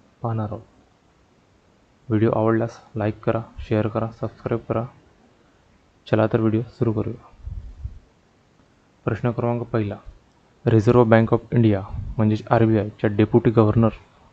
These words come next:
म्हणून कोणाची नियुक्ती झाली? त्याचे उत्तर आहे शि-, शिरीष चंद्र मुर्मू. आरबीआय, आरबीआयची स्थापना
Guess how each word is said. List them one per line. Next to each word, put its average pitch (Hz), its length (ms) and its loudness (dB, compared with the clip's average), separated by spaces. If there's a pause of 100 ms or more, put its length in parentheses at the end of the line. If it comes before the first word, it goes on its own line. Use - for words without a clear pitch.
(120)
म्हणून 117 200 2
कोणाची 110 380 2
नियुक्ती 110 300 2
झाली? 104 220 -2 (800)
त्याचे 110 180 0
उत्तर - 280 -2
आहे 127 120 -2
शि-, - 400 -18
शिरीष 117 300 2
चंद्र 110 300 0
मुर्मू. 107 340 2 (1120)
आरबीआय, 113 460 -2
आरबीआयची 107 360 0
स्थापना 117 360 -4